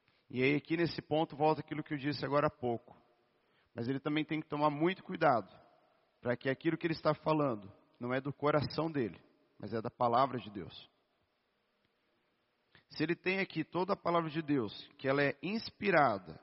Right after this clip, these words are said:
útil para o ensino, para a repreensão, para a correção, para a instrução, para que um, o homem de Deus seja apto e plenamente preparado, ah não, mas eu acho que se fazer dessa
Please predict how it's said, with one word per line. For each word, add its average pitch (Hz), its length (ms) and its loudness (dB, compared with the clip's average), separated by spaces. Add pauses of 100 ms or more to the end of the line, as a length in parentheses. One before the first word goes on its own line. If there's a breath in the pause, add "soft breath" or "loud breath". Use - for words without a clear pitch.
(140)
útil 196 380 -2
para - 140 -6
o 214 40 -2
ensino, 147 440 -2
para 120 160 -2
a - 20 -2
repreensão, 160 680 0
para - 140 -2
a - 40 -2
correção, 143 640 0
para - 160 -2
a 139 40 -2
instrução, 143 680 -2 (500 soft breath)
para 139 160 2
que 165 140 -4
um, 175 180 0 (220)
o 127 120 -4
homem 202 280 4
de 170 60 -6
Deus 156 280 2
seja 151 380 0
apto 156 380 4
e 135 40 -4 (140)
plenamente 165 560 0
preparado, 131 720 2 (1900)
ah 156 120 -10
não, 131 180 -2
mas 120 280 -2 (1700)
eu 120 200 -2
acho 147 280 2
que - 120 -18 (120)
se 160 100 -12
fazer 143 400 -4
dessa 156 640 -4